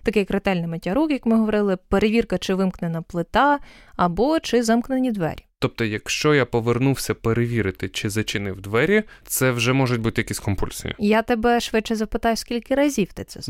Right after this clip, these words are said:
Speaker 1: зробив?
Speaker 2: ну, умовно, теоретично.
Speaker 1: Ну, загалом проблеми починаються, коли ці думки стають нав'язливими і заважають тобі жити.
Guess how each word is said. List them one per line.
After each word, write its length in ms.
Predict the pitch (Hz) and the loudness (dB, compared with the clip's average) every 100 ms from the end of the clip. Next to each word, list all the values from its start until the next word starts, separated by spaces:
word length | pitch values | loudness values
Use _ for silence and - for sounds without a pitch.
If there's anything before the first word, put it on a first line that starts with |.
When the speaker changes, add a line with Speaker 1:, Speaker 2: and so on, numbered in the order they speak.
| 147 | 2
Speaker 1:
зробив? 280 | 160 151 - - - _ _ _ | 4 2 -4 -20 -20 _ _ _
Speaker 2:
ну, 120 | 165 160 | 2 4
умовно, 560 | 156 143 117 98 90 | 6 6 4 2 -6
теоретично. 840 | - 131 139 127 98 - - 101 98 - | 0 2 2 0 -2 -2 -4 -4 -6 -2
Speaker 1:
Ну, 140 | 233 | 0
загалом 440 | 269 262 254 320 403 | 2 2 2 2 2
проблеми 480 | - 247 254 320 277 | 0 0 0 0 -2
починаються, 640 | 247 - 247 269 269 233 | -2 0 0 0 0 -4
коли 340 | - 220 247 | -4 -2 -2
ці 160 | 254 233 | -2 -4
думки 340 | 214 214 - | 0 0 0
стають 300 | 277 - 247 | -4 -2 0
нав'язливими 800 | 226 233 254 254 190 160 160 165 - _ | 2 0 0 0 -2 -6 -8 -12 -16 _
і 60 | 208 | -4
заважають 460 | 202 202 214 240 | -2 0 2 0
тобі 180 | 240 214 | 0 -4
жити. 340 | 214 175 - | -2 -4 -6